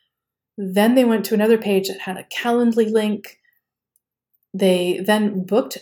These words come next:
that Calendly link with that Calendly link, but it wasn't confirmed until the team looked at it and then confirmed it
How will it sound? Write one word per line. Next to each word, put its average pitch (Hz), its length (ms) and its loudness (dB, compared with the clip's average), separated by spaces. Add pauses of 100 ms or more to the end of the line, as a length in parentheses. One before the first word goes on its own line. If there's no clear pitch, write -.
that 190 300 -4
Calendly 208 560 -2
link 185 580 -2
with 220 220 0
that - 140 -4
Calendly 185 300 -4
link, 180 340 -8 (460)
but 190 100 2
it - 100 0
wasn't 208 340 2
confirmed 185 680 -2
until 185 280 -4
the 175 80 -6
team 180 360 -4
looked 190 220 0
at 175 180 -4
it - 120 -4
and 170 160 -8
then 156 220 -8 (140)
confirmed 180 400 0
it - 240 -8